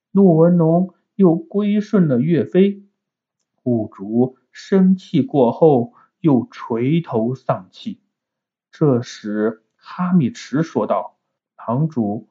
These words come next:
不要灰心，明天我摆下一个金蛇绞尾阵，只让岳飞赶来攻打，必定要他有来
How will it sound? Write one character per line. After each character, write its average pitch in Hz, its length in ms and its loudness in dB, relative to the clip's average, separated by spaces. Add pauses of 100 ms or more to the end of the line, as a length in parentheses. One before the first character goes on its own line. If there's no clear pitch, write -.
(180)
不 117 120 -2
要 143 200 2
灰 165 300 0
心， 175 360 -4 (400)
明 117 300 -6
天 127 440 -2 (240)
我 139 180 0
摆 - 400 -8
下 139 160 -4
一 123 180 0
个 139 400 0 (220)
金 208 360 0
蛇 170 360 0
绞 - 320 -2
尾 208 320 2
阵， - 340 -2 (420)
只 - 260 -20
让 147 360 -8
岳 175 220 -2
飞 185 400 -2 (240)
赶 98 300 -6
来 120 180 -2
攻 240 360 4
打， - 280 -8 (420)
必 147 220 2
定 131 260 0
要 156 200 -2
他 113 380 -10 (320)
有 117 480 2
来 120 400 0